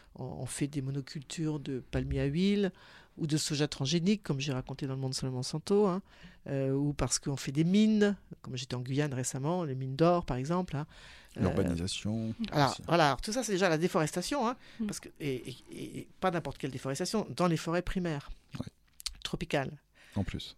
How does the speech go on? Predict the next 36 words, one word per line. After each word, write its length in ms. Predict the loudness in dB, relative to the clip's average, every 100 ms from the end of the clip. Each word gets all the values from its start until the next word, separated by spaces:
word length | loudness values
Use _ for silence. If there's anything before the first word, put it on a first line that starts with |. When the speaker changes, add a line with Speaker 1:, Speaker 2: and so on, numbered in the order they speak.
| -6
Speaker 1:
Parce 140 | -4
que 100 | -2
c'est 160 | 2 6
là 240 | 6 6 0 _ -20 -20 -18
qu'il 100 | -4
y 20 | -4
a 40 |
plus 180 | -2 -8
grand 220 | -2 0
risque 280 | 2 2 0 _
potentiel 640 | 2 4 2 4 6 6 0 -10 _ _ _ _ _ _ -2
d'émergence 520 | 2 2 2 2 0
d'agents 460 | -2 -2 -4 -6 -10 -12 -10
infectieux. 320 | -8 -6 0
Pourquoi ? 420 | 2 2 0 0 -4 -20 -20 -20 _ _ -20
Parce 100 | -8
que 60 | -4
c'est 120 | -2
logique 260 | 0 -2
tout 100 | -4
ça. 160 | -6 -6 -10 -20 _ _ _ -20 -12
Euh, 40 |
bah, 200 | -4 -2
là, 100 | -2 -4 -6 -4
là 200 | 0 2
où 40 |
il 60 | 4
y 20 |
a 40 |
une 120 | 2 2
grande 340 | 6 6 8
biodiversité 600 | 6 8 6 2 0 2
animale 400 | 4 4 4 2
et 20 | 2
végétale, 480 | 0 0 0 0
hein, 180 | 0 -2